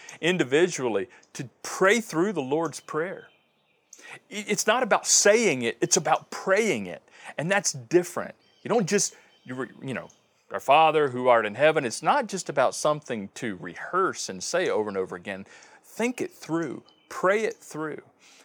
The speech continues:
Maybe you do this individually, perhaps you do it as a family. But get into the daily rhythm of praying every day and often, and maybe the Lord's Prayer is a great way for you to start and come back to. So as I was reading through the Sermon on the Mount, that jumped out at me.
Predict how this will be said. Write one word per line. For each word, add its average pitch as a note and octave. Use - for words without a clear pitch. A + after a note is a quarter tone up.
Maybe G#3
you G#3
do F3
this C#3+
individually, F3
perhaps B2
you C3+
do A#2+
it G#2+
as G#2
a A2
family. F#3+
But D3
get A#3+
into A3+
the D#3+
daily F3+
rhythm E3
of B2
praying D#3
every G3+
day F#3
and C#3
often, D#3
and C3
maybe D3
the B2+
Lord's C3+
Prayer B2
is A2
a A2+
great B2+
way G#2+
for -
you F#2+
to F#2
start F#2+
and F#2
come F#2
back F#2
to. -
So -
as D#3+
I A#3+
was F#3+
reading F#3
through D#3
the B2+
Sermon D#3
on C3
the A#2+
Mount, B2
that A#2+
jumped G2+
out D#2
at C#2
me. D2+